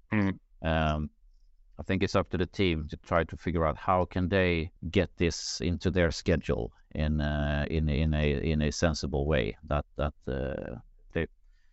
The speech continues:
Speaker 2: and, and some teams, they put things on a list, kind of like, "This, we, we should try this out, we should look into that," and, and so on. And then, uh, whenever they feel like the timing is right, we do, like, today we do an exploration day, and we,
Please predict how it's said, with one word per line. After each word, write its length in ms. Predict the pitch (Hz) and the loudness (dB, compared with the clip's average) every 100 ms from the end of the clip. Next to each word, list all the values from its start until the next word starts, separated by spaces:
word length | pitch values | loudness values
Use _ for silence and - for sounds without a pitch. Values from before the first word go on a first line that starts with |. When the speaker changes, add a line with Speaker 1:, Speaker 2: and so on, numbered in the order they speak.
| - 90 | -10 -2
Speaker 2:
and, 120 | 95 | 4
and 120 | 101 | 4
some 220 | - 135 | 4 2
teams, 380 | 123 123 101 - | 4 4 4 2
they 200 | - 95 | 2 2
put 520 | - - 95 - - - _ _ _ - - | 2 2 0 0 -16 -20 _ _ _ -20 0
things 320 | 104 90 82 | 2 2 4
on 120 | 90 | 4
a 60 | 82 | 4
list, 420 | 87 67 - - | 2 0 -6 -6
kind 220 | 76 62 | -4 -2
of 80 | 57 | -4
like, 180 | 50 - - | -6 -6 -4
"This, 220 | 95 - | -4 -2
we, 180 | 82 85 | -2 0
we 140 | 98 | 0
should 220 | - 90 - - | 0 -2 -2 -16
try 220 | - 98 85 | -2 2 2
this 260 | 82 - | 0 -2
out, 160 | - 58 | -6 -4
we 100 | 87 | -4
should 260 | - 92 80 | 0 0 0
look 240 | 85 85 | -2 0
into 240 | 90 82 82 | -2 -2 0
that," 240 | 80 69 - | 0 -2 -4
and, 160 | 78 | -4
and 140 | 73 78 | -2 -2
so 180 | 85 78 | 0 0
on. 140 | 73 | 0
And 140 | 85 | 0
then, 220 | 104 107 98 | 2 2 2
uh, 120 | - | 2
whenever 340 | 98 98 98 | 2 2 2
they 120 | 92 | 2
feel 260 | 87 101 85 | 0 0 2
like 140 | 85 | 0
the 80 | 85 | -2
timing 360 | - 113 98 78 | -2 0 2 0
is 140 | 73 | -2
right, 260 | 85 71 65 | 0 0 0
we 80 | 87 | -2
do, 160 | 85 82 | -2 0
like, 260 | 80 78 - | 0 -2 -6
today 300 | 95 104 101 | -2 2 2
we 100 | 87 | 2
do 160 | 82 85 | 2 2
an 80 | |
exploration 640 | 80 - 87 80 80 - 71 | 2 0 0 2 2 0 0
day, 200 | 71 50 76 | 0 0 -2
and 140 | 76 | -4
we, 280 | 71 80 | -2 -2